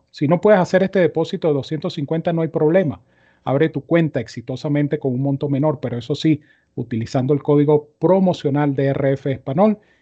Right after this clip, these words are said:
y vas a recibir diez dólares de bono de entrada, que son diez manguitos que comienzas a multiplicar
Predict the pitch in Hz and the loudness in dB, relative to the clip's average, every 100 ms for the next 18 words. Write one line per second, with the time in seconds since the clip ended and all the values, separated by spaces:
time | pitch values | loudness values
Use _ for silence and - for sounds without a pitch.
0 | _ 120 117 143 147 139 139 147 143 - | _ -6 -2 0 2 2 2 2 0 -6
1 | _ 156 185 190 185 185 170 156 165 175 | _ 4 4 4 4 4 2 0 0 -2
2 | 160 165 165 165 127 139 131 151 160 160 | -2 0 0 0 -6 -6 -4 -2 0 0
3 | 151 156 - 127 143 160 226 208 170 - | 0 -2 -4 -2 0 4 4 2 -2 -2
4 | 131 165 160 147 151 147 135 | -2 -2 -2 -4 -4 -2 -2